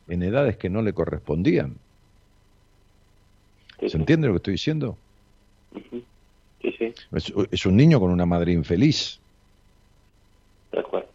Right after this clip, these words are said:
Speaker 1: Con una madre melancólica, con una madre sufrida.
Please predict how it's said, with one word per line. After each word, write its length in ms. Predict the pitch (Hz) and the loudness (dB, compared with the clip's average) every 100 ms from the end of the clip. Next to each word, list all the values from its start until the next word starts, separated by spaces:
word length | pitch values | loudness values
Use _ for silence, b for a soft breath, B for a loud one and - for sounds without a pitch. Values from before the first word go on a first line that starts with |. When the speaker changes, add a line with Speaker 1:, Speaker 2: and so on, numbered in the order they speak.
| - _ _ _ _ _ _ _ | -20 _ _ _ _ _ _ _
Speaker 1:
Con 160 | 92 | -4
una 140 | 87 85 | -2 0
madre 260 | 90 90 | 2 2
melancólica, 720 | 82 78 80 80 170 113 82 78 | 0 0 0 4 4 4 2 0
con 120 | 80 | 0
una 120 | 80 | 0
madre 260 | 80 78 80 | 2 2 0
sufrida. 720 | - 82 156 180 98 76 | -2 -4 0 4 4 2